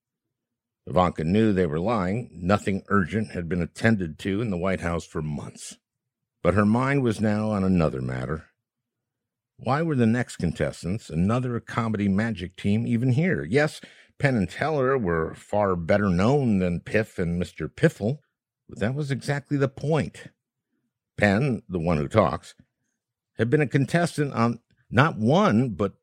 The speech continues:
two seasons of Celebrity Apprentice. In fact, he had been runner-up that second time around. And because Penn had been so popular on the show, it really stung when Penn told anyone who would listen in two thousand sixteen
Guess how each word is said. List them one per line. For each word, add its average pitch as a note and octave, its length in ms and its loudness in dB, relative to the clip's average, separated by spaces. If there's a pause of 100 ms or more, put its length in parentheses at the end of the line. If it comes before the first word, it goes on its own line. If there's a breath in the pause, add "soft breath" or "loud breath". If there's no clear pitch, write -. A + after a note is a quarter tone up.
two A#3 300 0
seasons C3 680 0
of F#2 120 0
Celebrity A#2+ 480 -6
Apprentice. A2+ 560 -4
In G#2+ 120 0
fact, D#3+ 420 -2
he A#2 140 -2
had A2 120 0
been G2 240 0
runner-up C#3 520 2
that F#2+ 200 -2
second G#2+ 380 -4
time G2+ 260 2
around. B2+ 600 0 (360)
And C#2 140 -6
because A#2 500 2
Penn C3+ 380 0
had F#2+ 220 -2
been G#2+ 180 2
so G2+ 180 -2
popular G2+ 560 0
on F#2 120 0
the D#2+ 80 0
show, C#3 520 0 (240)
it D#2+ 200 0
really A2 280 2
stung A#2+ 400 -2
when F2 200 0
Penn A2+ 260 0
told A#2+ 300 -2
anyone C3+ 380 0
who C3+ 100 2
would C3+ 100 -2
listen B2 420 -2
in G#2 140 0
two A2+ 220 -4
thousand G#2 400 -4
sixteen F#2 760 -4